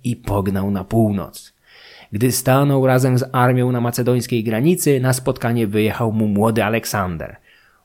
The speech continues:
Uprzejmy, lecz nieco zmieszany. Demetriusz nie wiedział bowiem, że młody król Macedonii poprosił o pomoc także Pyrrhusa.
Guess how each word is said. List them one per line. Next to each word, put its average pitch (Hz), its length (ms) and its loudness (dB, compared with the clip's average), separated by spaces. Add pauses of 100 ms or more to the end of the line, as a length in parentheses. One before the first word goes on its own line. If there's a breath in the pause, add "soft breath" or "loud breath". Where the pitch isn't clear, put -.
(120 soft breath)
Uprzejmy, 127 920 0
lecz 160 320 -4
nieco 95 420 -4
zmieszany. 98 680 -4 (2000 soft breath)
Demetriusz 147 720 2
nie 165 120 2
wiedział 170 280 4
bowiem, 117 360 0
że 117 100 0
młody 135 360 4
król 127 240 0
Macedonii 165 760 0 (140)
poprosił 208 520 2
o 180 80 2
pomoc 107 360 -4
także 90 320 -6
Pyrrhusa. 185 760 2